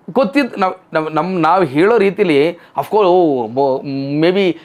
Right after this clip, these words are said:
he is in background ಇದೆ, ಬಿ ಇ ಮೆಕ್ಯಾನಿಕಲ್ ಇರ್ಬೇಕು, ಬಿ ಇ ಎಲೆಕ್ಟ್ರಿಕಲ್ ಇರ್ಬೇಕು, or ಎಲೆಕ್ಟ್ರಾನಿಕ್ಸ್ ಇರ್ಬೇಕು ಅಂತಾರೆ. ಅಂದ್ರೆ ಈ ಪ್ರಾಕ್ಟಿಕಲ್ ಎಕ್ಸ್‌ಪೀರಿಯನ್ಸ್ ಮುಂದೆ ಇದು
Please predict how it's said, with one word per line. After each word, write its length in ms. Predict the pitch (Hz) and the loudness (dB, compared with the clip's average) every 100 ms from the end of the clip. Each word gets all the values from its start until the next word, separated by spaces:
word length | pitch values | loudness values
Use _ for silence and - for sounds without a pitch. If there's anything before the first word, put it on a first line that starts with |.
| - | -2
he 160 | 156 175 | 2 2
is 160 | 156 | 2
in 160 | 147 143 | 0 -2
background 440 | 135 143 143 147 | -2 -2 -2 0
ಇದೆ, 140 | 135 131 | 0 -2
ಬಿ 240 | 120 165 | 0 0
ಇ 40 | 160 | 0
ಮೆಕ್ಯಾನಿಕಲ್ 500 | 139 151 147 139 131 | 0 -2 0 0 0
ಇರ್ಬೇಕು, 500 | 120 117 120 117 - - 151 | 0 -4 -4 -6 -8 -8 0
ಬಿ 80 | |
ಇ 20 | 196 | 2
ಎಲೆಕ್ಟ್ರಿಕಲ್ 480 | 165 147 147 151 | 2 -2 -2 0
ಇರ್ಬೇಕು, 340 | 147 135 117 135 | 2 0 -2 0
or 180 | 135 147 | 2 2
ಎಲೆಕ್ಟ್ರಾನಿಕ್ಸ್ 480 | 143 156 160 147 | 0 0 -2 0
ಇರ್ಬೇಕು 200 | 147 135 | -2 -2
ಅಂತಾರೆ. 480 | 123 113 110 - _ - | -4 -8 -12 -14 _ -6
ಅಂದ್ರೆ 540 | 208 175 131 170 - _ _ _ _ _ _ | 0 2 2 -2 -6 _ _ _ _ _ _
ಈ 520 | 131 123 113 110 104 101 | -4 -2 -2 -4 -6 -8
ಪ್ರಾಕ್ಟಿಕಲ್ 580 | - 156 - 214 226 | -4 -4 -4 -2 0
ಎಕ್ಸ್‌ಪೀರಿಯನ್ಸ್ 760 | 196 - - 190 175 165 - - 131 123 113 | 0 -2 -4 0 0 0 -4 -2 0 0 -2
ಮುಂದೆ 480 | 131 135 123 151 147 | -4 -4 -2 0 0
ಇದು 420 | 117 113 107 - | -2 -4 -6 -8